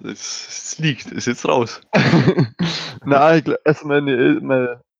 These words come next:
Speaker 2: Mutter war schon noch jünger, wie es meine älteste Schwester gekriegt hat.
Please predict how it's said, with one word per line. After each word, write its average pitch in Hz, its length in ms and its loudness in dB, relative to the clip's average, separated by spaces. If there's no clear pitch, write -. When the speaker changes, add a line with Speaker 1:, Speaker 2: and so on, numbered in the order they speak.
Speaker 2:
Mutter 139 500 -6
war 117 160 -2
schon 120 480 -10
noch 117 420 -12
jünger, 143 640 2
wie 127 120 -10
es 123 120 -10
meine 127 400 -2
älteste 143 480 -6
Schwester 131 420 -8
gekriegt 123 340 -4
hat. 120 160 -2